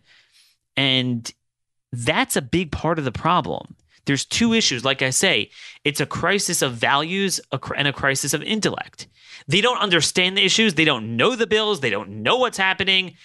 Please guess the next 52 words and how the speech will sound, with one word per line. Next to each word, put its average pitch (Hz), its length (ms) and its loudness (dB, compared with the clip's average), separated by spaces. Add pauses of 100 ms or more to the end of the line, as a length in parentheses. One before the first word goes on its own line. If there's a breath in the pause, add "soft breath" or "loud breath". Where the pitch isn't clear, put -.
(220 soft breath)
They 135 80 0
don't 107 260 -4
read 185 260 2
them. 196 260 0
They're 120 120 2
dumb 165 380 -2
as 160 160 0
mud. 170 400 0 (140 loud breath)
Their 131 140 0
staff 202 440 0
is 151 140 0 (160)
dumb 196 200 0
as 170 160 -2
mud. 165 460 0 (1500)
But 202 120 0
then 240 140 2
also, 240 340 2
it's 202 100 0
a 226 40 2
values 247 400 2
problem. 127 340 0
A 160 100 4
lot 214 280 2
of 202 80 -2
them, 165 160 2
the 175 80 0
ones 202 180 2
that 175 140 0
do 240 160 2
know, 165 420 2 (920)
they, 180 120 4
like, 233 340 0
they 180 160 0
look 214 360 -2
to 190 100 0
hang 170 260 -2
their 185 120 2
hat 196 200 0
on 135 140 -2
something. 120 340 -2
They 120 100 2
look 131 200 0
for 151 160 0
an 143 80 2
out. 131 280 2
"Oh, 143 120 0
give 143 180 0
me 156 140 0
one 143 200 0
amendment 135 520 0
and 120 140 -2
I'll, 127 360 2